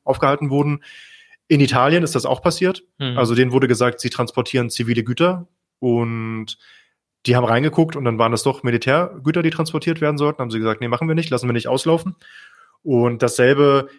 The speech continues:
Speaker 1: es gibt eine Vernetzung von kritischen Bahnkolleginnen und Kollegen, die fordern das auch. Also die fordern eine Einsicht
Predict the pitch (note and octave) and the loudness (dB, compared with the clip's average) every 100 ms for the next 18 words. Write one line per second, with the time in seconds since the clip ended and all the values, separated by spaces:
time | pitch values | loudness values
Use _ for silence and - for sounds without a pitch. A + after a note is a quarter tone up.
0 | - B2 D#3 D#3 C#3 C#3 C3+ C3+ D3 D#3 | -14 -6 -4 0 0 0 -2 0 2 0
1 | D#3 C#3 C3+ - D3 C#3 C3+ B2 B2 A2 | -4 -4 -6 -6 -6 -6 -6 -8 -8 -2
2 | B2 D#3+ F3 E3 D#3 D3 C#3+ - C3+ C#3 | 2 2 0 -2 0 -2 -4 -6 -4 -4
3 | C#3+ C#3 _ _ - B2+ C#3 D3 C3+ - | -6 -12 _ _ -8 2 4 4 2 2
4 | B2+ B2 B2 A#2 A#2 B2+ C3+ B2+ A#2+ B2+ | 2 2 -2 -6 -2 0 0 -2 0 0
5 | F3 D3+ E3+ E3+ - | 0 0 0 -2 -12